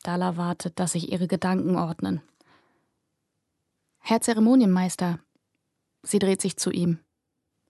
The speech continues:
Leonie kennt mich besser als jede andere, aber ich glaube, das mit dem Wohlgesonnen, das stimmt nicht. Also ich will sie nicht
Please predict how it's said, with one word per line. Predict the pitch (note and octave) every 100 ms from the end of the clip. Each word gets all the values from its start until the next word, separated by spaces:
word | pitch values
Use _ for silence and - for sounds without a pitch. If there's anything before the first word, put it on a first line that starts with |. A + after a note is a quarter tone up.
| _ - - - - _ _ _
Leonie | - C4 C#4 C4
kennt | A#3+ -
mich | A#3
besser | - A#3+ B3
als | A#3 -
jede | A3+ G#3+
andere, | G#3+ A#3 G#3+ F3+ F3+ - _ _ - -
aber | G#3 G3+
ich | G3+
glaube, | A3 A3
das | G#3 G#3 -
mit | G#3 G3+
dem | G#3 G3+ G3 G3 - - - F#3+ -
Wohlgesonnen, | - G#3 B3+ A#3 F#3+ F#3 F3+ F3+ - _ _ _ _ _ _ _ - - _ _
das | - F#3+
stimmt | - G#3 -
nicht. | D#3 - - _ _ _ _ _ - -
Also | - A3+
ich | A3+ -
will | B3 C4
sie | A#3+
nicht | A#3 A#3 A#3 -